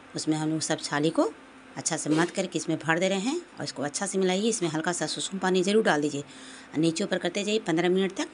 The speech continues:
अच्छा से मिलाते जाना है। खूब पन्द्रह मिनट तक सुसुम पानी से निकलेगा, क्योंकि ठंड का समय है, ये ज़्यादा नहीं निकल पाता, इसलिए हल्का सा सुसुम पानी डालें, जिसके कारण हमारा बहुत ही अच्छा मक्खन तैयार हो जाएगा। इस तरह से हिलाने डुलाने से देखिए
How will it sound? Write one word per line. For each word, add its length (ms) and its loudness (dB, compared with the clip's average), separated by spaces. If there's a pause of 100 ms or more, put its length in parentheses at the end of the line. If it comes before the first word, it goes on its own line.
(1300)
अच्छा 260 2
से 140 2
मिलाते 360 4
जाना 200 2
है। 180 0
खूब 200 -10
पन्द्रह 260 2
मिनट 240 4
तक 160 -6
सुसुम 280 -2
पानी 220 4
से 120 2
निकलेगा, 360 4
क्योंकि 260 0
ठंड 220 4
का 80 0
समय 240 4
है, 100 4
ये 140 4
ज़्यादा 220 4
नहीं 200 6
निकल 200 2
पाता, 220 -6
इसलिए 240 -4
हल्का 240 -4
सा 140 -6
सुसुम 280 -4
पानी 280 0
डालें, 260 -2 (440)
जिसके 240 0
कारण 280 -2
हमारा 340 -4
बहुत 320 -2
ही 80 -2
अच्छा 240 -2
मक्खन 280 0
तैयार 280 0
हो 100 -6
जाएगा। 300 -4
इस 140 -8
तरह 160 -6
से 140 -8
हिलाने 360 -4
डुलाने 280 -2
से 120 -6
देखिए 340 -8